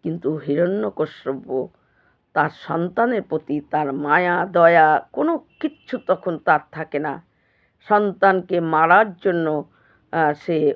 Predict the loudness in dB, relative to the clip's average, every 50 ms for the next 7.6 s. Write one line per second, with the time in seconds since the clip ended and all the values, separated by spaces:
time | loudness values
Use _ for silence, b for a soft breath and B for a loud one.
0 | -4 -8 -8 -6 -2 -2 -2 -2 -2 -2 -2 -2 0 -2 -2 -4 -6 -8 -8 -8
1 | -8 -10 -12 _ b b b b b b b b b 2 4 6 6 6 4 0
2 | -2 -2 -4 -6 -6 -6 -6 -6 -4 -2 0 0 0 0 -2 -6 -10 -6 -4 -4
3 | -4 -4 -10 -8 -6 -4 -2 0 0 -2 -2 -4 _ _ _ _ _ _ _ _
4 | -10 0 4 4 4 4 2 -2 -14 _ -6 -2 0 0 0 -2 -4 0 4 4
5 | 4 4 4 0 2 4 4 4 4 2 0 -4 -8 -6 -6 -8 -10 -10 -12 -12
6 | -14 -20 _ -6 -4 -2 0 0 0 0 0 -4 -6 -8 _ -2 0 2 2 2
7 | 2 0 -4 -4 -4 -4 -2 -2 -4 -4 -4